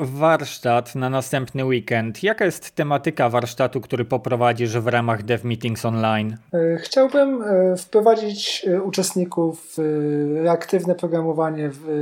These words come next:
Speaker 2: e, Angularze przy pomocy
Speaker 1: Mhm.
Speaker 2: biblioteki R X J S.
Speaker 1: To brzmi ciekawie.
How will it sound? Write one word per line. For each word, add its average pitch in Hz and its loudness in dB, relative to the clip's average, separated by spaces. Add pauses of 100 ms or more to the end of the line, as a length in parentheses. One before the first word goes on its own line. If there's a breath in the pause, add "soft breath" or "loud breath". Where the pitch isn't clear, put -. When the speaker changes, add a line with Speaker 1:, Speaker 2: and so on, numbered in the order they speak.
(220)
Speaker 2:
e, 196 -12
Angularze 147 -2 (120)
przy - -4
pomocy 196 0
Speaker 1:
Mhm. - -2
Speaker 2:
biblioteki 170 0
R 160 2
X 143 -4
J 143 0
S. - -6
Speaker 1:
To 131 2
brzmi 139 -2
ciekawie. 113 0